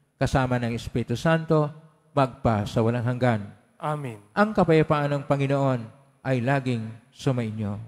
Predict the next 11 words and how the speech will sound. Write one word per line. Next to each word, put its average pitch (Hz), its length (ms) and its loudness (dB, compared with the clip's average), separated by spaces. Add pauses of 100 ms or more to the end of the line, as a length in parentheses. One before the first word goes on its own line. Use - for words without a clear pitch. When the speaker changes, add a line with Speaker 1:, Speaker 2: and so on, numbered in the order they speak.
(120)
Speaker 2:
At 170 240 -2
sumaiyo 175 640 -4
rin. 131 320 -6
Speaker 1:
Magbigayin 113 560 -2
kayo 196 160 0
ng 214 160 -4
kapayapaan 117 640 -4
sa - 80 -10
isa't 120 320 -6
isa. 110 240 -8 (160)
Kapayapaan. 107 320 -16